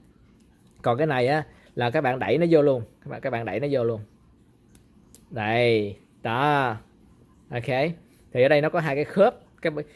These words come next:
khi mà các bạn, à, đẩy nó vô á, nó, nó phải, nó phải khớp. Còn nếu mà nó không khớp thì nó, các bạn sẽ thấy cái đường màu cam của nó.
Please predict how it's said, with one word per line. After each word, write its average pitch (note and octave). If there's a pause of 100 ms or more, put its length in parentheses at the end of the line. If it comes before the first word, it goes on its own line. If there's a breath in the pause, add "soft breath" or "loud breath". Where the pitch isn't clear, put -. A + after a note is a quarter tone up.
(140)
khi E3
mà D3
các -
bạn, B2+
à, C3+
đẩy A#2+
nó F#3
vô D3+
á, D#3+
nó, F3+
nó F#3+
phải, C3 (200)
nó F#3+
phải C#3+
khớp. G3 (600)
Còn C3
nếu F3
mà D#3
nó E3
không D#3
khớp F3+
thì E3+
nó, C#3
các E3
bạn B2+
sẽ C#3+
thấy E3+
cái F#3
đường B2+
màu A#2
cam C3
của C#3
nó. D#3+